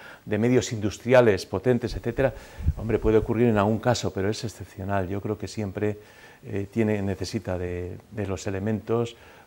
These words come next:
para que cobre un valor visual potente normalmente, ¿eh? En un porcentaje altísimo. Es, yo, yo creo que el séptimo arte, eh, llamado así por, por lo que fuera, por ese,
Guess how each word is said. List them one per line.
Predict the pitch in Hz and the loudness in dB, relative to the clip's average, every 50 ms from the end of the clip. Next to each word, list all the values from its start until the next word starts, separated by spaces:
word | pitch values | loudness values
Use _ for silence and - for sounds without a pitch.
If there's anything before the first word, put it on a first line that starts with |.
| _ _ | _ _
para | - 95 92 90 | -10 -8 -8 -8
que | - - 95 90 90 87 87 - | -8 -8 -8 -6 -6 -6 -8 -8
cobre | - - 101 101 104 107 110 110 107 110 | -2 0 2 4 6 4 4 4 2 -4
un | 110 98 92 | -6 -4 0
valor | 95 95 101 101 107 110 110 107 107 104 95 90 | 0 2 2 4 4 4 4 4 2 -2 -6 -6
visual | 98 92 - - 104 98 92 98 98 98 101 101 98 | -8 -8 -8 -6 -4 0 2 2 2 2 0 -2 -4
potente | - 101 - - 95 92 90 - - 104 104 107 - - - - - - - - - _ | -6 -6 -4 -4 -6 -6 -6 -4 -4 -2 -2 -4 -6 -10 -18 -20 -20 -20 -20 -20 -14 _
normalmente, | 98 104 110 104 120 131 120 92 82 80 80 78 - - 92 110 123 117 | -2 0 2 4 6 6 4 4 2 -4 -8 -10 -6 -4 -2 0 2 2
¿eh? | 104 | 2
En | 92 92 | 0 0
un | 101 104 104 104 104 98 | 0 0 0 0 -2 -2
porcentaje | 92 - 101 - - 95 80 - 95 - - | -2 -4 -6 -6 -4 -8 -6 -6 -8 -6 -6
altísimo. | 90 - - - 95 - - - 98 98 95 | -8 -8 -8 -12 -12 -12 -10 -10 -8 -8 -8
Es, | - - - - - - 110 | -8 -10 -14 -14 -14 -14 -8
yo, | 117 139 - - | -6 -6 -6 -4
yo | 135 147 143 | -4 -4 -2
creo | - 139 | -2 -2
que | 117 120 | -2 -2
el | 104 | -2
séptimo | - 120 - - 107 107 107 | -2 -4 -4 -4 -4 -2 -4
arte, | 104 - - - 104 - - - - - _ _ _ - _ _ _ _ _ _ _ _ _ _ _ _ _ _ _ | -4 -6 -8 -10 -10 -10 -12 -20 -20 -20 _ _ _ -20 _ _ _ _ _ _ _ _ _ _ _ _ _ _ _
eh, | - 107 104 | -8 -6 -4
llamado | 98 104 107 113 113 110 | -2 2 4 6 6 6
así | 95 - - 107 101 | 6 4 0 0 0
por, | 98 - 98 90 87 85 87 92 90 - _ | 0 0 -4 -4 -4 -8 -12 -14 -16 -14 _
por | - - | -12 -10
lo | 87 87 | -10 -10
que | - 87 | -12 -12
fuera, | - - 117 113 110 107 98 | -10 -2 0 2 2 2 2
por | 101 92 92 | 2 -2 -4
ese, | 92 - - 101 95 98 92 | -6 -8 -6 -6 -6 -6 -8